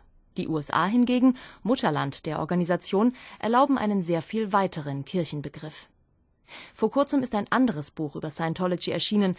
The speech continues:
von dem U-S-Journalisten Lawrence Wright. Es ist dreimal so umfangreich wie Cabertas Werk und stellt die Kirchenfrage trotzdem nicht. Dennoch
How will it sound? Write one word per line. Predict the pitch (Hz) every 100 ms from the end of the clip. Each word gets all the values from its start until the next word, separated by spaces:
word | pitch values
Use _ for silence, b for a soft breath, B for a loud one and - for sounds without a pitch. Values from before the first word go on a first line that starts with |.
| B B
von | - 226
dem | 226 214
U-S-Journalisten | 214 240 - 208 202 208 - 208
Lawrence | 185 180 185 180 175
Wright. | 160 143 - - _ _ _
Es | - -
ist | 196
dreimal | - 190 233 190
so | 185
umfangreich | 202 220 170 151 151 147
wie | 165
Cabertas | 175 151 160 175 214 -
Werk | 170 220 - B B
und | - 247
stellt | - 208 208 -
die | 214
Kirchenfrage | - 233 220 170 - - 147 185 -
trotzdem | - 254 - - 139
nicht. | 139 143 - - - _ _ _
Dennoch | - 214 202 202